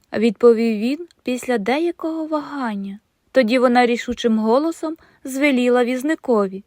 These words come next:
«До Болонського лісу». Візник рушив. Він мусив називати їй імена всіх відомих жінок,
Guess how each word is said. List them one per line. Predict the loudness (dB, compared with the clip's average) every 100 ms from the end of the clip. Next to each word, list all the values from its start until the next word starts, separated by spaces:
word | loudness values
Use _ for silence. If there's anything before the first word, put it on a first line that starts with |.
| _ _ _ _ 4
«До | 4
Болонського | 6 6 4 2 0 0 0
лісу». | 0 -2 -4 -10 -16 -16 _ _ _ _
Візник | -2 0 0 -2 -4 -10 _ _ _
рушив. | -4 -4 -6 -12 -16 _ _ _ _ _ _
Він | 2 4 6
мусив | 4 2 0
називати | 2 2 2 2 2 0
їй | 0 0
імена | 2 2 2
всіх | -2 -8 0 0 0
відомих | -4 0 2 2 -2 -4
жінок, | -4 -4 -4 -6